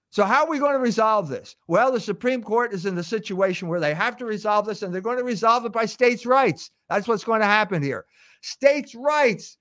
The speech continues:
That's the most awful thing you can say, because that was used to justify segregation in the South sixty years ago. But there's no choice in this matter. We're gonna have to go back to states' rights. And if you don't like it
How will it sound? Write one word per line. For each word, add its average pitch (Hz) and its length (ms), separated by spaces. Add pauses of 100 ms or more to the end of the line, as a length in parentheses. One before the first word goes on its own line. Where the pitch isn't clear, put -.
(560)
That's 285 240
the 262 80
most 240 340
awful 262 460
thing 247 260
you 240 140
can 220 180
say, 254 320
because 220 360
that 262 180
was 208 160
used 233 260
to 190 100
justify 196 640
segregation 180 800
in 147 100
the 139 120
South 165 440 (300)
sixty 190 400
years 196 300
ago. 165 340 (180)
But 220 220 (300)
there's 196 220
no 233 180
choice 214 420
in 151 140
this 135 180
matter. 120 380 (160)
We're 170 100
gonna 175 300
have 220 320
to 277 100
go 262 160
back 175 480
to 190 100
states' 190 440
rights. 139 360 (520)
And 165 120
if 151 80
you 151 140
don't 220 480
like 247 380
it 262 180